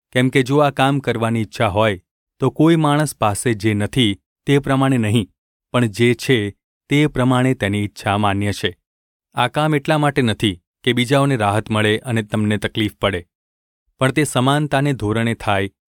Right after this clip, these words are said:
એટલે કે વર્તમાન સમયમાં તમારી સમૃદ્ધિ તેઓની અછત કે તેઓની સમૃદ્ધિ પણ તમારી અછત પૂરી પાડે, કે જેથી સમાનતા થાય. જેમ લખેલું છે, "જેની પાસે ઘણું હતું તેને વધી પડ્યું નહીં,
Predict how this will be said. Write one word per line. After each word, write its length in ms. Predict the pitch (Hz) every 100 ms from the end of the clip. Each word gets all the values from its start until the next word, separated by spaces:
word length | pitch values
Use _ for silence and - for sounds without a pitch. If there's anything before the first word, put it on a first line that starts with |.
| _
એટલે 220 | 135 147
કે 100 | 139
વર્તમાન 500 | 135 127 - 131 147
સમયમાં 520 | 139 113 113 117 113 117
તમારી 280 | 101 101
સમૃદ્ધિ 640 | 101 110 104 123 110 98 - _ _ _
તેઓની 360 | 135 143 151 139
અછત 380 | 101 - 107 104 - _ _
કે 100 | 143
તેઓની 360 | 139 151 165 160
સમૃદ્ધિ 480 | 123 113 120 104
પણ 260 | 110 107 107
તમારી 380 | - 101 101 104
અછત 280 | 101 110 101
પૂરી 280 | - 107
પાડે, 360 | 104 101 95 87 _ _ _
કે 100 | -
જેથી 380 | 107 120 113 113
સમાનતા 520 | - 107 104 98 98
થાય. 260 | 92 101 90 _ _ _ _ _ _ _
જેમ 240 | 117 117
લખેલું 380 | 113 104 139 131
છે, 260 | - 101 - _ _ _ _ _ _
"જેની 260 | 131 143 151
પાસે 360 | 143 139 147
ઘણું 380 | 117 107 120 104
હતું 260 | 98 110 107
તેને 200 | 101 101
વધી 260 | 98 107
પડ્યું 300 | 98 98 101
નહીં, 280 | 107 87